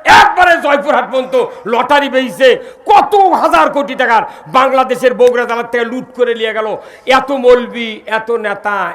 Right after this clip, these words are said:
এত পুলিশ, এত ডিসি, এত মানুষ, তারপরে মিছিল নাই, কিছু নাই, ওরা লুট করে নিয়ে চলে গেল। আমরা কলি করছে, "লটারির যদি লস খায়, তোমাকে জরিমানা দিতে হবে।"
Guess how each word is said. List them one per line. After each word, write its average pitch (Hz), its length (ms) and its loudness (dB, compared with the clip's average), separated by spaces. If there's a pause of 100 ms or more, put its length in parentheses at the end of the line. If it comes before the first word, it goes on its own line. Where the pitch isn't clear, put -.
এত 185 220 -10
পুলিশ, 208 640 -14
এত 196 220 -12
ডিসি, 190 600 -16 (260)
এত 226 180 -8
মানুষ, 233 540 -6 (240)
তারপরে 202 420 -8
মিছিল 202 340 -14
নাই, 190 260 -10
কিছু 190 300 -18
নাই, 190 160 -10 (220)
ওরা 208 220 -10
লুট 202 300 -12
করে 180 180 -10
নিয়ে 180 140 -12
চলে 185 260 -12
গেল। 226 200 -8 (260)
আমরা 208 320 -8
কলি 208 260 -12
করছে, 208 360 -12 (220)
"লটারির 180 420 -10
যদি 180 220 -12
লস 185 320 -12
খায়, 254 180 -12 (240)
তোমাকে 180 420 -12 (240)
জরিমানা 156 420 -12
দিতে 135 260 -20
হবে।" - 380 -20